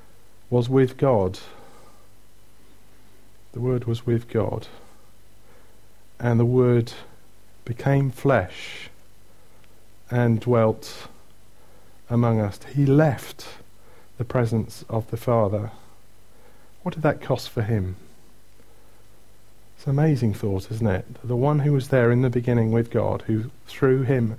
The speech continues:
all things were made, he left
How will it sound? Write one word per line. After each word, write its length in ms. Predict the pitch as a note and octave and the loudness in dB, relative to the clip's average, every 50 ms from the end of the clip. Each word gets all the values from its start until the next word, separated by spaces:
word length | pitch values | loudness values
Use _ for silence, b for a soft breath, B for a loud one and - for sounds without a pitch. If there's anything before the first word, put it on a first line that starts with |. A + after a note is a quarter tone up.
| - - | -6 -2
all 240 | C3+ C3+ C#3 C#3+ C#3 | 0 2 2 2 2
things 360 | - - D3 C#3 C#3 B2 - | 0 0 0 0 0 0 0
were 80 | C3+ C3 | -2 0
made, 380 | C3 B2+ A2+ G#2+ G#2+ G#2+ A2 B B B B B B B B B B B B B | 0 0 0 0 0 -2 -4 B B B B B B B B B B B B B
he 480 | - - C3+ C3+ C3+ C3 B2+ C3 C3 A#2+ b b b b b b b - | -4 0 2 4 6 6 4 4 2 0 b b b b b b b -2
left 640 | A2+ A2+ B2 D3 D3 B2+ A2 - - - - - - | 2 4 6 6 6 6 4 0 -6 -10 -12 -12 -14